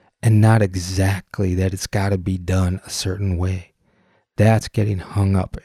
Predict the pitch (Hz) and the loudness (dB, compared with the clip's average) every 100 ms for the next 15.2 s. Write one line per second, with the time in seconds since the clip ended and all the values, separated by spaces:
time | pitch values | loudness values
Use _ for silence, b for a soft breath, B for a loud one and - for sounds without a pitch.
0 | - 95 90 - 90 - 85 - 98 98 | -4 -2 -2 -8 -8 -8 -10 -8 -8 -8
1 | 107 - _ _ _ _ _ _ _ _ | -12 -14 _ _ _ _ _ _ _ _
2 | _ _ _ _ _ _ _ _ _ 135 | _ _ _ _ _ _ _ _ _ 4
3 | 110 101 87 123 113 104 98 104 98 85 | 6 6 4 6 6 6 6 6 4 4
4 | 98 98 98 92 92 _ _ _ 110 107 | 4 6 4 4 -2 _ _ _ -2 0
5 | 107 98 92 104 92 - 110 95 95 - | 2 0 2 4 2 2 4 6 4 2
6 | - _ - 107 87 85 90 113 _ _ | -8 _ 0 2 2 0 -6 -10 _ _
7 | _ _ - 117 98 - 98 95 87 90 | _ _ 0 0 2 2 4 4 2 0
8 | - 104 95 95 - _ _ _ _ _ | 0 0 0 -2 -6 _ _ _ _ _
9 | _ _ _ - 110 107 107 101 95 101 | _ _ _ 4 6 6 6 4 4 4
10 | 95 95 B B B B B - 101 101 | 4 2 B B B B B 0 4 6
11 | 98 - - 107 107 110 98 90 82 85 | 6 2 4 6 6 4 2 0 2 4
12 | 92 98 87 85 - _ _ _ _ - | 6 6 4 -2 -8 _ _ _ _ 2
13 | 104 95 90 92 82 101 117 - 104 95 | 4 6 4 2 2 0 0 0 0 0
14 | 101 87 82 95 95 107 95 92 92 85 | 2 2 2 2 2 0 2 4 4 2
15 | 90 | 0